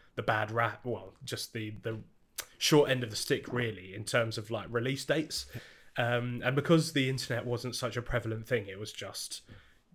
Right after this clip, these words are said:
Speaker 1: you, there wouldn't be leaks or anything. It would just be like, someone would, has heard something like this has happened. We went to, uh, we just, I think we just drove past,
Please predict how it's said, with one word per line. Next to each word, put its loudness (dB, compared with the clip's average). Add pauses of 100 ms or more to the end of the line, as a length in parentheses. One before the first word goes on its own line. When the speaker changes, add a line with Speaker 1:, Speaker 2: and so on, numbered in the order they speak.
(380)
Speaker 1:
you, -4
there 8
wouldn't 10
be 6
leaks 4
or -8
anything. -8
It 0
would 2
just 0
be 2
like, -2
someone 2
would, 4
has 0
heard 2
something -6
like -6
this -4
has -6
happened. -6 (460)
We 2
went 6
to, 2
uh, -2
we 0
just, 0 (100)
I -8
think -4
we 4
just -2
drove 2
past, -4